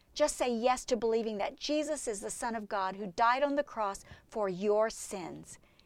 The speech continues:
Accept his free gift of life. Then you get to live out this beautiful new life each day.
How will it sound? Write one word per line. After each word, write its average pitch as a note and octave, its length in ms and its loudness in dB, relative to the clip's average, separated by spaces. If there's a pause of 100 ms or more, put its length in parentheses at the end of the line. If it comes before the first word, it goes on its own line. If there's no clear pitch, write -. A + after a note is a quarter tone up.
(260)
Accept - 580 2
his - 260 -2
free D#4+ 340 2
gift F#3+ 440 -4 (140)
of F#3 180 -4
life. E3 560 -8 (960)
Then B3 380 2
you C4 100 4
get B3 180 4
to A#3 120 0
live A#3 200 6
out F#3+ 180 4
this G3 160 -2
beautiful G3 440 0
new F#3+ 200 -4
life F3+ 400 -4
each F3+ 320 -6
day. - 280 -6